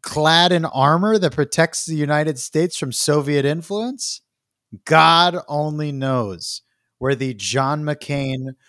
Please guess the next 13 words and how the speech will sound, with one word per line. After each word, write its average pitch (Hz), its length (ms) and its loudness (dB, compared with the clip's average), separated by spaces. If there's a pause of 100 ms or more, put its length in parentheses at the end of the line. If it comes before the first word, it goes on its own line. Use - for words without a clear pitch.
(200)
Republican 139 680 -6
Party 127 340 0
plotline 107 880 -6 (500)
will 127 140 -2
jump, 202 600 4 (760)
dare 247 300 2
we 254 180 -2
say, 156 520 4 (180)
vault 110 880 2 (600)
from 92 280 -12
here. 101 260 -10 (680)
<laughs> - 80 -10 (960)
But 135 280 -4